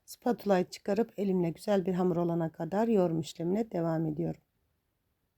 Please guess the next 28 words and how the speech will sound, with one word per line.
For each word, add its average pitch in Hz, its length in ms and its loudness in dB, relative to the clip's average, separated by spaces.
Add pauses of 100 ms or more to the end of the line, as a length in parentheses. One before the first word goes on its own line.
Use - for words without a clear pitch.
(540)
Bütün 311 240 8
tariflerimi 202 680 6
elimden 247 420 8
geldiğince 226 1000 4
anlaşılır 214 580 2
ve 254 180 6
de 226 120 0
pratik - 420 -4
bir 233 100 2
şekilde 220 480 0
vermeye 202 340 4
çalışıyorum. 214 640 -2 (640)
Şayet 320 340 8
unutmuş 254 420 0
ve 240 40 4
atlamış 202 440 0
olduğum 180 300 -2
bir 180 140 -2
bölüm 180 280 2
varsa 254 440 0
videomu 214 360 4
yorumlar 185 420 4
kısmından 175 440 -4
ulaşırsanız 196 800 0 (240)
gördüğüm 185 480 6
an 226 220 4
dönüş 196 340 2
yapıyorum. 220 580 0